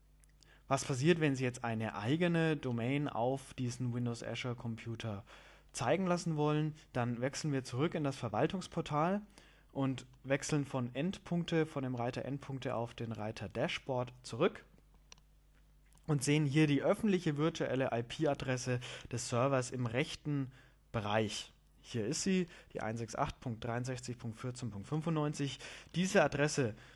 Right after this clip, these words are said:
die natürlich bei Ihnen eine andere ist, müssten Sie dann bei Ihrem Domain-Hoster angeben, damit die Ad-,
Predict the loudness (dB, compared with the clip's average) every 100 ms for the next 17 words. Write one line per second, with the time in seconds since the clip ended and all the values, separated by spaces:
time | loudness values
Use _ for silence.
0 | -12 -4 -2 0 -2 -4 -4 -2 0 -2
1 | -2 0 2 2 0 0 0 0 -2 -2
2 | 0 0 2 0 -2 -6 -2 2 2 2
3 | 0 0 0 -2 -4 -12 -6 -2 0 0
4 | 0 -2 -4 -4 -2 -2 0 0 2 2
5 | 2 0 0 0 -2 -4 -10 -20 -8 -2
6 | -2 -2